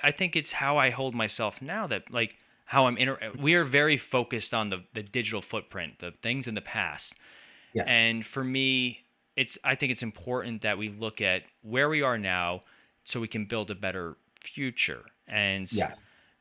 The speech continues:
Speaker 1: keep,
Speaker 2: exactly.
Speaker 1: again, I have no problem with accountability. I really, really don't. Like, you know,
Speaker 2: No.
Speaker 1: I sometimes say stupid, stupid things. My wife is the first person to be like, "Hey," and sometimes I need that, and vice versa. Like,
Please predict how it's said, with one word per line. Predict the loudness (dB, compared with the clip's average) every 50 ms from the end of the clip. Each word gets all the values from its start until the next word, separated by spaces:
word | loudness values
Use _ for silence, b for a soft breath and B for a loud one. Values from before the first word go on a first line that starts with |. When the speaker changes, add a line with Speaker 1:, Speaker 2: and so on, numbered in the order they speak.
| _ _ -6
Speaker 1:
keep, | 0 2 4
Speaker 2:
exactly. | 4 4 2 0 -2 -4 0 2
Speaker 1:
again, | 2 2 4 4 4 4 4
I | 4 2 2
have | 2 2
no | 2 0 2
problem | 2 2 2 2
with | 0 -4
accountability. | -2 0 2 2 2 2 0 -4 -6 -8 -10 -6 -4
I | -4 -4 -4 -8 -8 -4
really, | 0 0 2 2 2 0
really | -2 -2 -2 -2 -2
don't. | -2 -4 -6 -6 -8 -12 _ -4
Like, | 0 2 2 2 0 -4 b b b b b b b b
you | -4 0
know, | 4 6 6
Speaker 2:
No. | 6 6 4 -2 -4 4
Speaker 1:
I | 8 8 8 8
sometimes | 8 4 2 2 2 2 2 4
say | 4 4 4
stupid, | 4 2 -2 -4 -4 -6 -8 -12 -14 -14
stupid | -12 -8 -6 -4 -4 -2 0
things. | 0 0 0 0
My | 0 0 2
wife | 4 4 4 4 2
is | -2 -4
the | -6 -10 _
first | -4 0 2 2 2 4 2
person | 2 0 0 0
to | 2 4
be |
like, | 4 4 6
"Hey," | 6 6 6 6 4 -2 _ _ _ _ _ _ _ _ -16 0
and | 4 4 4 4 4 0 -4 -8 _ _
sometimes | -2 0 0 0 2 2 2 2 2
I |
need | 2 2 2 4
that, | 2 2 2 0
and | 0 2 4
vice | 4 4 4
versa. | 2 0 0 0 2
Like, | 2 2 2 2